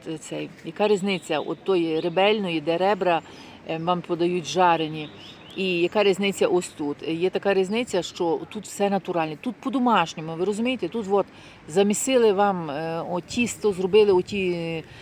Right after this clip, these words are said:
е, тортелі, оті вареники, м, з, з рікотою, зі спіначами. Все по-натуральному. М'ясо, кусок м'яса, помідора переварили. Тут більше тут ніяких ні с-, травів, нам всяких таких пахучих,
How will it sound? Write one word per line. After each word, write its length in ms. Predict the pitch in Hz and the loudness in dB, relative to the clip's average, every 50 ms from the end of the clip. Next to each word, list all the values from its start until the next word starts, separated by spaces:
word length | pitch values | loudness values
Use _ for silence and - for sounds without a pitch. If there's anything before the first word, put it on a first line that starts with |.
| - - - - | -20 -20 -14 -10
е, 100 | - 156 | -10 -8
тортелі, 720 | - - 180 170 - - 220 220 214 214 208 208 196 196 | -6 -6 -6 -4 -2 0 2 4 4 4 2 0 0 -2
оті 220 | 185 - - 190 165 | -2 -2 -2 -4 -2
вареники, 1080 | 151 180 185 202 208 208 196 190 180 - - 202 190 185 180 180 180 180 175 175 175 170 | 0 2 4 4 4 4 2 -2 -6 -4 0 2 2 2 4 2 2 2 2 0 0 -2
м, 500 | 160 147 151 160 165 170 165 160 165 165 | -4 -6 -8 -8 -8 -8 -8 -8 -8 -10
з, 140 | - - 160 | -10 -10 -10
з 140 | 156 151 | -8 -6
рікотою, 640 | 175 190 - - 208 196 196 196 - - 185 180 175 | -6 -8 -2 4 4 6 6 4 2 0 -2 -2 -2
зі 120 | 156 180 | -4 -6
спіначами. 920 | - - - 190 180 190 190 190 190 185 - - 180 170 180 180 180 170 - - - - - | -10 -10 -8 -4 -2 0 0 0 0 -2 -2 -2 -4 -2 -2 -4 -4 -6 -8 -14 -20 -20 -20
Все 200 | - - - 311 | -8 -2 -2 -2
по-натуральному. 840 | - - 294 254 269 262 - 247 214 214 190 180 170 170 165 165 175 | 0 0 0 2 2 2 2 2 4 4 6 4 4 0 -2 -4 -4
М'ясо, 480 | 180 196 220 226 226 214 196 - 202 185 | -2 0 2 2 2 2 2 0 -2 -6
кусок 300 | - 180 - 202 190 190 | -6 -4 -6 -4 -4 -2
м'яса, 340 | 214 214 208 202 - 196 185 | 0 0 0 0 0 -4 -6
помідора 560 | - - 196 208 196 180 214 208 208 196 190 | -4 -4 -4 -2 2 4 4 4 4 4 0
переварили. 600 | - 208 196 202 190 208 208 208 220 214 202 196 | 0 0 0 2 2 2 2 4 4 2 2 0
Тут 160 | 196 - 202 - - | -4 -8 -16 -12 -10
більше 280 | 202 247 247 - 233 - | -8 -6 -6 -6 -6 -8
тут 200 | - 240 202 214 | -10 -8 -6 -4
ніяких 340 | 226 226 214 - 220 208 | -4 -4 -4 -4 -6 -8
ні 100 | 214 240 | -6 -8
с-, 120 | 247 - - - - - - - - | -8 -10 -14 -20 -20 -20 -20 -14 -6
травів, 420 | - 226 233 226 233 220 226 208 208 | 2 4 6 6 6 4 2 0 0
нам 160 | 208 202 196 185 185 - | 0 -2 -2 -4 -8 -6
всяких 340 | - - 220 208 - 214 180 | -2 -2 -2 -2 -2 -6 -12
таких 200 | - - 208 - | -8 -8 -8 -4
пахучих, 460 | - 208 202 - 233 220 - - 202 | 0 0 0 0 0 -4 -2 -2 -2